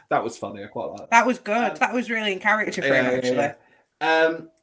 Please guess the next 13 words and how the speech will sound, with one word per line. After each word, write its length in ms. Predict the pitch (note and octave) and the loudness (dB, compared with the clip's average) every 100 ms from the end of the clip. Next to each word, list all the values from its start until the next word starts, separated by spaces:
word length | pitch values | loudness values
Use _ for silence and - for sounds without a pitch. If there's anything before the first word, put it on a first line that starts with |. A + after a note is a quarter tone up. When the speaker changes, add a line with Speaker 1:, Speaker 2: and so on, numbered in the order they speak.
| _ _ _ _ _ - _ _ _ | _ _ _ _ _ -20 _ _ _
Speaker 1:
and 200 | F3 F#3 | -4 2
then 180 | G3 F#3+ | 4 4
the 60 | F3+ | 6
next 300 | G#3+ - - | 4 4 4
day, 280 | E3+ A#2+ G#2+ | 4 6 2
Ravi 520 | B2+ D#3+ C#3+ C#3 C#3+ | 2 2 2 0 0
and 100 | C3+ | -4
Nugget 240 | C3+ A#2+ | -2 -2
are 40 | G2 | -2
having 200 | B2+ C3 | -4 -6
this 120 | C3+ | -8
blazing 840 | - C#3 C#3+ D3 D#3+ F3 D#3 A2+ G#2 | -6 -2 0 2 4 4 2 -6 -6
row, 400 | A2+ F2+ E2+ | -8 -8 -10